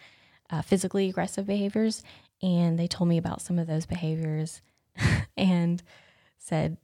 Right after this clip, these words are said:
you know, "Sometimes he might hit or kick his caregiver. <laughs> Are you, would you wanna <laughs> try to take this child?"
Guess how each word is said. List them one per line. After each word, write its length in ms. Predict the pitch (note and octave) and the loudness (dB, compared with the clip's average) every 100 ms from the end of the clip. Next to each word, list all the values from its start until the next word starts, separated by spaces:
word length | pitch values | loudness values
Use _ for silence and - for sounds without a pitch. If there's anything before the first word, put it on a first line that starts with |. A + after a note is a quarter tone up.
| _ _ | _ _
you 120 | F3+ | -20
know, 60 | - | -2
"Sometimes 460 | C#4+ C4+ A#3 G#3+ - | 4 6 6 4 2
he 360 | G3 F3+ E3+ | 2 2 4
might 340 | E3+ D#3+ D#3+ - - | 4 2 0 -4 -14
hit 300 | - F#3 - | -4 -4 -2
or 80 | F3+ | -4
kick 320 | - - - | -6 -10 -8
his 160 | F3+ - | -8 -8
caregiver. 520 | - D#3+ D#3+ F3 A3+ - - - | -4 -4 -2 -2 0 0 0 -6
<laughs> 140 | _ - | _ 0
Are 100 | G3+ | 2
you, 280 | G3+ G#3 - - | 4 2 0 -8
would 120 | G#3 | -6
you 80 | G3+ | 0
wanna 220 | F#3 G3 G3+ | 4 6 6
<laughs> 0 | |
try 240 | - G#3 | 4 2
to 140 | G3 | 2
take 280 | - - - | 0 -2 -2
this 160 | - - | -4 -4
child?" 280 | - - | -4 -6